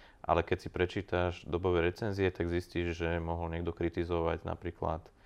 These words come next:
takú a takú hru za to, že sa príliš podobá Diablu a vydaná bola len dva roky potom, ako vyšlo Diablo tri. A je to vlastne iba kópia, hej. A ten, takéto, a, takéto kontexty nám častokrát chýbajú, takže my sa snažíme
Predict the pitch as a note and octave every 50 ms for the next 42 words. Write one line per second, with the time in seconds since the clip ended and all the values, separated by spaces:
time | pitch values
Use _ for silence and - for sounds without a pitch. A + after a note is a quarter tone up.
0 | - - - - - - - - - - F#2 F#2 - - F#2 D#2+ D#2+ - F2+ E2+
1 | - F2+ E2 E2+ F2 E2+ E2+ E2 E2 - - F#2 F2+ E2 E2+ E2 - - E2+ -
2 | - F#2 F#2+ F#2+ F2 - - G2 F2+ F#2+ F2+ F#2 F2 E2 F2+ F2 F2+ F#2 G#2 G#2
3 | G#2 G#2 G2+ G2+ F2+ F2+ E2 E2 F2+ F2 F2+ F2 F2 F2 E2+ D#2+ E2+ F2 F2 F2
4 | E2+ E2 E2+ E2 E2+ F2 E2+ E2+ E2+ - - E2+ - E2+ E2 - F2 E2+ D#2+ E2
5 | - - E2 E2 E2 - - F2+ E2 E2+ E2+ E2 D#2 D#2+ D#2+ - - - A#2 A2+
6 | A2+ A2+ - - - - - - - - - - - - - F2 E2 D#2+ - -
7 | D#2+ D#2+ D#2+ E2 - - E2 D#2+ D#2+ D#2+ D#2+ D#2+ - E2+ E2+ - - E2+ E2 D#2+
8 | D#2+ E2+ E2+ E2+ E2+ - G#2 G#2+ - - G#2+ - - - - G#2+ F#2 - - -
9 | - - - - - - - F#2+ F#2+ F#2 F#2 F2+ F2+ - F#2+ - G2 - G2 F#2
10 | - G2+ G#2 - G#2 F#2 - - G#2+ F#2+ F#2 F2+ - F#2+ F#2 - - F#2+ - G2
11 | - - - F#2+ F#2+ G#2+ A2 A2+ A2+ A#2 - G2 F2 F2 F#2+ F#2 F#2+ F#2 - F#2
12 | - F#2+ F#2+ F#2+ G2 G2 F#2 F#2